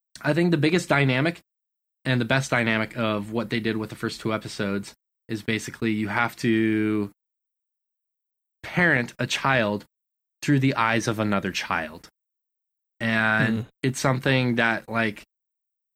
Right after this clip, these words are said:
Speaker 1: becomes this really interesting dynamic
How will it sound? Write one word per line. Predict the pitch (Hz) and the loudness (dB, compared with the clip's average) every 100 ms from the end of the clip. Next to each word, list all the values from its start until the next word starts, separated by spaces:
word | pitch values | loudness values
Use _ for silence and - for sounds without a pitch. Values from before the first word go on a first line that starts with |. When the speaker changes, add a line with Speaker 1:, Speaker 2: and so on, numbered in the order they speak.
| _ _ - | _ _ -6
Speaker 1:
becomes | 127 - 147 139 131 - | -4 0 2 2 2 0
this | 131 117 - | -4 -4 -8
really | 98 120 113 131 147 143 139 | -12 -10 0 4 6 4 2
interesting | 135 139 131 131 - 127 117 | 2 0 2 -2 -2 -2 0
dynamic | 107 104 107 98 90 | 0 -2 -2 -4 -8